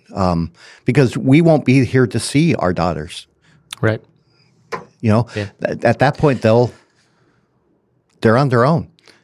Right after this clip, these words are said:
Speaker 1: Yeah, it's kind of a neat passage if you
Speaker 2: Yeah.
Speaker 1: think about it.
Speaker 2: Well, I, k-, kind of on the flip side, too, um, these kinds of passages mean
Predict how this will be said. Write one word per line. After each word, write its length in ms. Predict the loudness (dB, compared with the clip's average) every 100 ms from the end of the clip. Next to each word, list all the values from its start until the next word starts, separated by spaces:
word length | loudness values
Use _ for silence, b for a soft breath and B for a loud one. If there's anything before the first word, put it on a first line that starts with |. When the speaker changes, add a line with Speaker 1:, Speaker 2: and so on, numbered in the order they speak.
| -2
Speaker 1:
Yeah, 200 | 0 0
it's 160 | -4
kind 200 | -4 0
of 60 | 2
a 60 | 2
neat 340 | 0 0 -2
passage 480 | -6 -6 -6 -10 -10
if 100 | -4
you 60 |
Speaker 2:
Yeah. 40 | -4
Speaker 1:
think 80 | -2
about 200 | -6 -10
it. 320 | _ _ -20 B B B B B
Speaker 2:
Well, 140 | 2
I, 200 | 2 -2 -8 -16 -18 -16
k-, 80 | -6
kind 160 | 0 2
of 40 |
on 40 | 2
the 80 | 0
flip 240 | -2 -2
side, 200 | -2 -4
too, 280 | -2 -2 -4 -12 -6
um, 280 | -4 -4 -2
these 140 | 0
kinds 220 | 2 0 0
of 80 |
passages 580 | 0 0 0 -4 -8 -6
mean 320 | -4 -4 -6